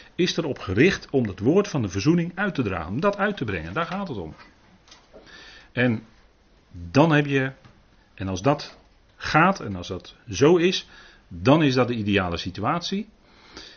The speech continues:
En natuurlijk, daar zijn altijd dingen, maar dat zou, daar zouden we voor staan. En daar staan we voor. We staan voor het evangelie van de verzoening en van de genade.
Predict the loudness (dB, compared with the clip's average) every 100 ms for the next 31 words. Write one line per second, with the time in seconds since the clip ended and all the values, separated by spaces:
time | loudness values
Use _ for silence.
0 | _ -14 -6 2 4 4 2 -10 -16 -20
1 | -16 -10 -8 -6 -8 -4 -2 2 2 0
2 | -6 -6 -4 -2 -2 -2 -10 _ _ _
3 | -4 -2 0 -2 -2 -4 -8 -16 -8 -4
4 | -4 -4 -4 -6 -8 -8 -8 -2 4 4
5 | 4 2 2 2 2 0 -2 -6 -2 -2
6 | 0 0 0 -4 4 4 4 -2 -4 -4
7 | 0 0 2 -2 -6 -6 -4 -2 -2 -4
8 | -4 -8